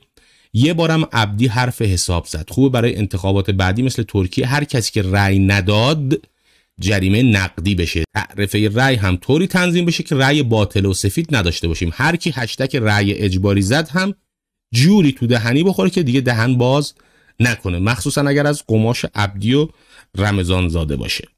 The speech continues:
داره اشاره می‌کنه به قوانینی که توی ترکیه است. ظاهراً اگر کسی رأی نده، سیصد لیر جریمه می‌شه، به سری محرومیت‌های اجتماعی داره. اینکه شما می‌بینید آقا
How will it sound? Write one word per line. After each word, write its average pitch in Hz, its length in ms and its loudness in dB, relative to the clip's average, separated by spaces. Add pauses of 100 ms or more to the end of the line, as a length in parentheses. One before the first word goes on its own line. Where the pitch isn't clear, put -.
(160)
داره 170 260 2
اشاره 156 440 0
می‌کنه 131 440 2
به 135 100 0
قوانینی 117 540 0
که 151 120 -2
توی 151 180 0
ترکیه 113 460 0
است. 101 180 -2
ظاهراً 104 340 2
اگر 101 160 2
کسی 101 280 -4
رأی 95 260 2
نده، 95 280 2
سیصد 107 460 -2
لیر 104 140 2
جریمه 95 400 -2
می‌شه، 180 300 0 (340)
به 127 80 2
سری 160 200 0
محرومیت‌های 110 640 0
اجتماعی 95 420 0
داره. 80 180 -6
اینکه 107 200 -2
شما 120 220 0
می‌بینید 120 280 4
آقا 117 280 0